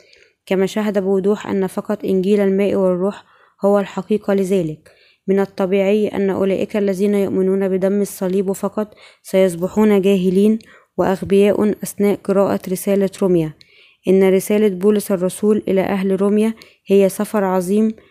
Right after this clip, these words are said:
لأنها تشهد ببشارة الماء والروح. يجب أن يصبح المرء بارًا بعد الإيمان بيسوع حتى لو كان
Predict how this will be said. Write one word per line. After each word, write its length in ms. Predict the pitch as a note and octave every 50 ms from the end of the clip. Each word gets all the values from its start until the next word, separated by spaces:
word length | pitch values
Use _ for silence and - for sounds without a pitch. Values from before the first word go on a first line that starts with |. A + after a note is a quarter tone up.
| _ _ _
لأنها 440 | - F3 F3+ F#3 F#3 F#3+ G3+ G#3 G#3+
تشهد 500 | G#3 - A3 G3+ - - G#3+ G3+ F#3 F3
ببشارة 480 | G3 F3 F#3+ F#3 - G3+ G3 F#3+ F#3+ F#3 -
الماء 380 | F#3 F#3 F#3 G3 G3 - - F3+
والروح. 640 | F3+ F#3 F3+ F3 F#3+ F3+ D#3 C#3+ - - _ _ _ _ _ - _ _ _ _ _
يجب 300 | G3 G3+ F#3+ A3 - -
أن 140 | G3 G3+ G3+
يصبح 360 | G#3 G#3+ F#3+ F#3+ G3+ G3+ -
المرء 380 | G3 F#3+ F#3+ G3 G3+ - A2 G3+
بارًا 400 | F#3 F#3 G3+ G3+ F#3+ G#3 G3 G3
بعد 240 | F3+ G3 G3+ G3+ F#3
الإيمان 540 | G3 - - F#3+ F#3 F#3 F#3+ G3+ G3+ G3+ F#3
بيسوع 520 | F#3 F#3 F3+ F3+ - - G3+ G#3 G#3+ G#3+ - - - - - _ _ _ _
حتى 420 | _ - - G#3 - _ - G#3+
لو 200 | G3+ G3 G3 F#3+
كان 420 | F#3 - - G#3 G#3 G#3 G3+ G3+